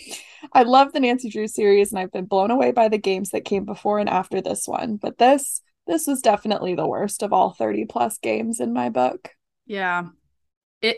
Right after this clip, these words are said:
Speaker 2: it's, it's got, it's not great. I mean, I, I, like, and I, when I say I like parts of it, like, I liked, I enjoyed this game more than
Speaker 1: You
Speaker 2: I
Speaker 1: were
Speaker 2: enjoyed
Speaker 1: having a good time.
Speaker 2: other games. Yeah, and I
Speaker 1: Uh-huh.
Speaker 2: think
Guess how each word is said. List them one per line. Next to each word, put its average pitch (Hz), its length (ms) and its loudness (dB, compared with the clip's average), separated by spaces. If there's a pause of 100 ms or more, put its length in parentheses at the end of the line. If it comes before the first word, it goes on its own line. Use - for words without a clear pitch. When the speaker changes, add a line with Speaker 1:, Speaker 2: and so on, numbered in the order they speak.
Speaker 2:
it's, - 360 -2 (180)
it's 285 300 -2
got, 247 400 4
it's 269 220 0 (260)
not 220 360 0
great. 185 400 0
I 220 140 2
mean, 233 140 0
I, 226 120 6
I, 202 200 -2
like, 233 180 -2
and 233 100 0
I, 233 140 2 (380)
when 240 200 -2
I 254 180 4
say 208 360 -4
I 196 140 0
like 190 400 -6
parts 185 320 -4
of 196 80 -4
it, 196 160 -2
like, 190 280 -4
I 233 540 2 (260)
liked, 214 460 0
I 254 120 6
enjoyed 240 640 2
this 294 220 -6
game 214 360 -4
more 185 340 -4
than 262 120 0
Speaker 1:
You 311 60 6
Speaker 2:
I 330 120 6
Speaker 1:
were 302 100 10
Speaker 2:
enjoyed 381 240 6
Speaker 1:
having 359 380 8
a 254 80 4
good 220 320 0
time. 202 200 -2
Speaker 2:
other 202 260 4
games. 170 520 -6
Yeah, 254 420 6
and 254 100 8
I 220 80 10
Speaker 1:
Uh-huh. 185 80 4
Speaker 2:
think - 160 0